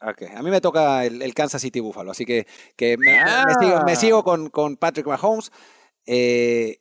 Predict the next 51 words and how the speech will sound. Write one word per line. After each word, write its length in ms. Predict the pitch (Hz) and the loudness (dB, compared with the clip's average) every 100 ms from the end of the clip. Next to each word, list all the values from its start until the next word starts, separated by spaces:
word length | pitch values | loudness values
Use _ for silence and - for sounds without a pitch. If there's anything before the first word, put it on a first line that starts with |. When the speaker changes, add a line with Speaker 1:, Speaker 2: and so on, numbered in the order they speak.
| _ | _
Speaker 1:
y 240 | 120 117 | -14 -12
bueno, 180 | 110 139 - | -10 -12 -14
pues 160 | 98 | -12
véanos 400 | 107 143 131 113 | -4 -4 -4 -8
en, 220 | 113 104 - | -10 -12 -14
en, 540 | 110 107 104 101 104 | -14 -14 -14 -18 -18
en 180 | 104 110 | -14 -4
Game 220 | 135 139 | -2 -2
Pass 320 | 127 120 - - | -2 -4 -6 -12
en, 280 | 101 98 - | -14 -16 -14
en 140 | 113 | -10
dazón. 500 | 110 - 202 214 202 _ _ | -6 0 0 0 -6 _ _
Si, 320 | - - 120 110 | -18 -6 -4 -2
si 220 | - 147 | 0 0
determinan 600 | 143 - 139 175 175 139 | 0 0 0 0 0 0
a, 60 | |
a 180 | 120 123 | -2 -4
Mariano 400 | 123 127 147 135 | -2 0 0 0
y 80 | 120 | 0
a 80 | 110 | -2
Tomás 200 | 123 131 | -2 -2
Papá, 340 | 156 214 233 214 156 - | 0 0 -2 -4 -12 -14
Speaker 2:
<laughs> 220 | - - | -20 -16
Speaker 1:
a 140 | - 147 | -8 -2
mí, 320 | 220 233 - - | 2 2 0 -2
a 400 | 120 117 113 117 | -2 0 -2 -2
Kerry 240 | 160 147 | 0 2
Ruiz, 360 | 127 160 180 - | 2 2 2 0
que 340 | 131 117 101 - - _ _ | 0 -2 -2 -8 -20 _ _
me 80 | 113 | -8
parece 220 | 139 139 | -4 -2
que 60 | 123 | -2
le 60 | |
toca 160 | 117 127 | -2 -4
el 60 | 117 | -4
partido 240 | - 151 | -2 0
de 60 | 160 | 2
Baltimore, 400 | 233 226 220 185 | 2 2 2 2
así 160 | 185 | 0
que, 280 | - 170 135 | 0 0 0
que 100 | 147 | 0
bueno, 280 | 156 - - _ - | -2 -4 -12 _ -14
se 120 | - 202 | -2 0
va 60 | |
a 20 | 202 | 2
poner 180 | 214 | 0
muy 160 | 214 226 | 2 4
divertido. 440 | 220 202 254 247 | 4 4 4 2
Gracias 500 | 160 214 233 - 196 | 2 0 0 -2 -2
por 200 | - 214 - | -2 -2 -2
acompañarnos. 960 | - 160 143 143 175 196 190 196 - | -4 -4 -4 -4 0 -2 0 -4 -6